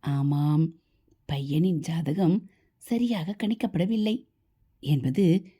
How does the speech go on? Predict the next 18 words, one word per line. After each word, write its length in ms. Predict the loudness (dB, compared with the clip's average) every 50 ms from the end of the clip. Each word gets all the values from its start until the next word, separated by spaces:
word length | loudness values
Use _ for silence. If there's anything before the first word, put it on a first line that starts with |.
| _ _ _ -6
பெரியவாளுக்கு 540 | -2 -2 -2 -2 -2 -4 -4 -4 -4 -2 -2
எப்படி 280 | -2 -2 -2 -4 -4 -2
தெரிந்தது? 760 | -2 -2 0 0 0 0 0 2 2 4 4 4 2 2 -2 -6 _ _ _ _ _ _ _
புதிய 360 | -4 -2 0 0 2 2 2
ஜாதகத்தை 920 | 2 2 -2 -2 -2 -2 -2 -2 -4 -2 0 2 2 2 2 0 -4 -14 _ _ _ _ -8
கண்ணால் 480 | -4 0 0 2 2 2 0 0 -2
பார்த்ததோடு 880 | -2 -2 -4 -2 -2 -2 -2 0 0 2 2 2 2 0 0 -2 -4 _ _ _ _
சரி, 500 | -14 -4 -2 0 0 0 -2 -6 -8 _ _ _ _ _ _ _ _ _ _
தொட்டு 340 | -4 -4 -4 0 0 0 0
கூட 220 | 0 -2 -2 -2
பார்க்கவில்லை. 680 | 0 0 -2 -2 0 0 0 0 2 2 0 0 -2 _ _ _ _ _ _ _ _ _ _ -8 -6 0
ஜாதகத்தில் 760 | 0 0 2 2 0 0 0 -2 -2 0 2 2 2 2 0 -4 _ _ _ _ _ -8 -4
கிரக 320 | -2 -2 -2 0 -2 -4 -2
கோளாறு 420 | -2 -2 0 0 0 0 0 0 0
இல்லை 540 | 0 2 2 2 4 4 4 4 4 2 2
என்பது 580 | 2 2 2 2 2 2 2 2 2 2 -2 -6 -20 _ _ _ _
எப்படி 380 | -2 -2 -2 0 0 0 0 2
தெரிந்தது? 760 | 2 0 2 2 2 0 0 2 2 4 4 4 2 2 -2